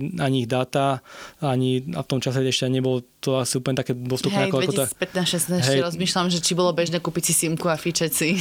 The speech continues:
Speaker 1: Akože
Speaker 2: na dáta.
Speaker 1: bolo to
Speaker 2: Asi
Speaker 1: bežné, ale
Speaker 2: hej.
Speaker 1: na-, asi sa nám to nechtelo úplne riešiť, takže
Speaker 2: Mhm.
Speaker 1: sme viac menej využívali Wi-Fi, kde sa dalo. Akože teraz, keď si tak spätne spomínam, tak myslím, že sme mali jednu SIM kartu, takú núdzovú, keby bolo potrebné,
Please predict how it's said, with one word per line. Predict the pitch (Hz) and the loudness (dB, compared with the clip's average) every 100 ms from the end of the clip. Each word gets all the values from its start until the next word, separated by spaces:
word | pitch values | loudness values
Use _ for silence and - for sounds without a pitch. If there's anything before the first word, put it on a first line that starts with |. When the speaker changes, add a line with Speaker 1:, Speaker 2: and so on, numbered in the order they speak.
| 156 | 0
Speaker 1:
Akože | 185 220 | 2 2
Speaker 2:
na | 190 170 | 2 2
dáta. | 175 | 2
Speaker 1:
bolo | 240 | 4
to | 240 | 2
Speaker 2:
Asi | 151 | 2
Speaker 1:
bežné, | 160 175 | 2 4
ale | 190 175 | 4 4
Speaker 2:
hej. | 165 | 2
Speaker 1:
na-, | 185 202 196 | 2 2 2
asi | 214 | 0
sa | - 202 | 2 2
nám | |
to | 196 151 | 2 2
nechtelo | 135 - 151 | 0 2 2
úplne | 135 156 131 | 2 2 2
riešiť, | 131 - | 2 2
takže | 139 139 | 0 2
Speaker 2:
Mhm. | 143 | 2
Speaker 1:
sme | 135 | 2
viac | 127 135 | 2 0
menej | 143 131 | 2 2
využívali | 135 139 131 123 | 2 2 0 0
Wi-Fi, | - | -2
kde | 135 | -2
sa | 131 123 | 0 0
dalo. | 127 143 139 - - - | 0 0 -2 -10 -16 -8
Akože | - 143 139 151 | 0 0 0 0
teraz, | 165 175 | 0 0
keď | 147 151 | 0 -2
si | 147 | -2
tak | 143 | -4
spätne | - 147 135 | -2 -2 -2
spomínam, | - 143 143 | 0 0 2
tak | 135 | 2
myslím, | 139 | 2
že | 147 | 2
sme | 139 | 2
mali | 131 131 | 2 2
jednu | 127 | 2
SIM | 120 127 | 0 0
kartu, | 127 123 | 0 0
takú | 131 127 117 | -2 -2 0
núdzovú, | 120 123 127 120 | 0 2 0 2
keby | 131 | 0
bolo | 127 | 2
potrebné, | 120 123 131 135 143 | 0 0 0 2 0